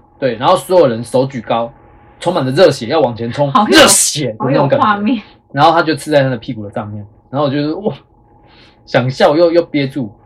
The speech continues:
Speaker 1: 然后我就，就是好奇问说，“诶，你为什么要刺这个？”他说他喜欢海贼王，然后他在展示的一个东西让我，<laughs> 我又真的印象深刻，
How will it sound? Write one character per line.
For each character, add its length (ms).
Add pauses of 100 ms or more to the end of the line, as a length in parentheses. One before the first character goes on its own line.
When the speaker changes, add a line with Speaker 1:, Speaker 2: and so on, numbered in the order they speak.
Speaker 1:
然 120
后 100
我 60
就， 380
就 160
是 180
好 180
奇 140
问 120
说 120
，“诶， 180
你 100
为 100
什 60
么 80
要 40
刺 160
这 80
个？” 60
他 100
说 120
他 140
喜 80
欢 120
海 120
贼 120
王， 160 (380)
然 120
后 240 (600)
他 160
在 220 (100)
展 180
示 140
的 80
一 60
个 80
东 120
西 180
让 200
我， 160 (140)
<laughs> 180
我 100
又 180 (100)
真 140
的 40
印 120
象 160
深 120
刻， 140